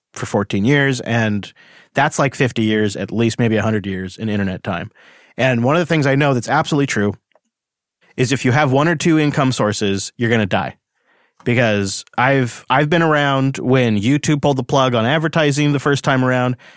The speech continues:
I've been around when Amazon, which represented, like, twenty percent of our revenue at the time, or thirty percent of our revenue at the time.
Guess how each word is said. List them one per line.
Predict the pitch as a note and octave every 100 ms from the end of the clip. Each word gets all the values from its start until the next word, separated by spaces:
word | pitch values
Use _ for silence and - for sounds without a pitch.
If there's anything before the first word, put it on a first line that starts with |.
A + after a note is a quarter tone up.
| -
I've | A#2+
been | A#2+ B2
around | A2+ A2+ G#2+
when | G2+
Amazon, | B2 C#3+ C#3 D3 D3+ C#3+
which | A#2
represented, | B2 A2+ A2 A#2
like, | G#2 G2
twenty | - C3 B2
percent | B2 C#3+ B2
of |
our | A2+ G2+
revenue | A2 B2 C3
at | C3
the | C3
time, | C#3+ C3 B2+
or |
thirty | - A#2 A#2+
percent | A#2 A#2
of | G#2
our | F#2+
revenue | A2+ A#2+ B2
at | A#2
the |
time. | B2 B2